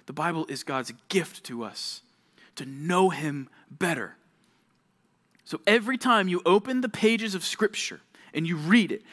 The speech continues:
you are experiencing God's goodness. We gotta understand that. It's not just a book. It's not just homework for train. It's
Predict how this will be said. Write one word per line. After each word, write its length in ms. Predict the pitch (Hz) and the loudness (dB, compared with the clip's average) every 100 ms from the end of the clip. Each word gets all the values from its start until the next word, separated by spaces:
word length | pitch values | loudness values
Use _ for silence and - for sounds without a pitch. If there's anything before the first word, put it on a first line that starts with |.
| - - | -14 0
you 140 | 202 | 4
are 60 | 202 | 4
experiencing 1040 | 160 - - - 254 285 294 254 - 233 202 | 2 -6 -6 2 8 8 8 4 2 2 4
God's 340 | 196 190 170 | 4 4 2
goodness. 840 | 147 196 190 156 120 - - - - _ _ _ _ _ _ _ _ _ _ _ _ _ - | -2 2 2 2 -6 -8 -14 -16 -18 _ _ _ _ _ _ _ _ _ _ _ _ _ -16
We 60 | 127 | -12
gotta 160 | 120 | -10
understand 520 | 135 120 - 117 151 | -10 -10 -10 -8 -8
that. 160 | 143 101 _ _ _ _ _ _ | -8 -14 _ _ _ _ _ _
It's 120 | - 139 | -10 -8
not 140 | 135 | -6
just 200 | 135 - | -6 -8
a 40 | |
book. 420 | 123 139 135 - - _ _ _ _ _ _ _ _ _ _ _ - | -6 -6 -6 -10 -20 _ _ _ _ _ _ _ _ _ _ _ -18
It's 100 | - | -6
not 120 | 147 | -6
just 160 | 143 147 | -4 -8
homework 500 | 151 151 151 135 - _ _ | -6 -6 -4 -4 -6 _ _
for 100 | 127 | -12
train. 460 | - 156 143 127 139 _ _ _ _ _ _ _ _ _ _ _ _ _ _ _ _ _ _ _ - | -4 -2 -2 -4 -10 _ _ _ _ _ _ _ _ _ _ _ _ _ _ _ _ _ _ _ -16
It's 280 | - - | -10 -10